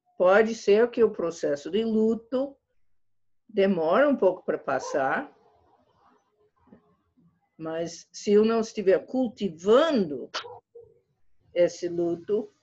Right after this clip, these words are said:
ele vai ser por ondas. Então, vou ter uma crise de choro, de sentindo a perda. Ah, esse, eu choro, aí passou,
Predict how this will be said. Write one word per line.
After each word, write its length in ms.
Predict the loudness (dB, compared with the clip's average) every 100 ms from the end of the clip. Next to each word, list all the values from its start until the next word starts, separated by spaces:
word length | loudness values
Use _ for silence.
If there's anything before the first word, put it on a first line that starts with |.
| _
ele 140 | -4 2
vai 160 | 2
ser 260 | 2 2 2
por 160 | 2 2
ondas. 580 | 2 0 -2 -10 -20 _ _ _ _ _ _ _ -20 -20 _ _ _ _ _ _ -20 -20
Então, 480 | -6 0 2 2 2
vou 100 | 0
ter 240 | 2 2
uma 220 | 2 -4
crise 380 | -2 2 2 0
de 100 | -6
choro, 440 | 0 4 6 4 2
de 100 | -8
sentindo 500 | -10 -10 -10 -8 -4
a 80 |
perda. 520 | 0 2 4 2 -2 -8 _ _ _ _ _ -2
Ah, 520 | 4 6 6 4 0
esse, 180 | -2 -4
eu 340 | -2 0 -2
choro, 720 | -2 2 6 6 4 0 -8 -18 _ _ _ _ _ _ _ -10
aí 240 | -4 -2
passou, 680 | 0 -2 0 0 0 -2